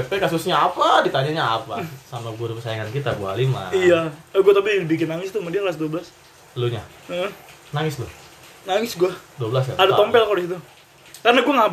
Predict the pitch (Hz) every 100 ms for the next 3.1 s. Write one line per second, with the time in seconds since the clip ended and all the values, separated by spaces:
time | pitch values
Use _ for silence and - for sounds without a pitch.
0 | 175 180 165 165 160 160 165 202 214 208
1 | 254 - 233 247 233 196 202 196 190 190
2 | 196 170 214 240 254 247 233 220 262 190
3 | 226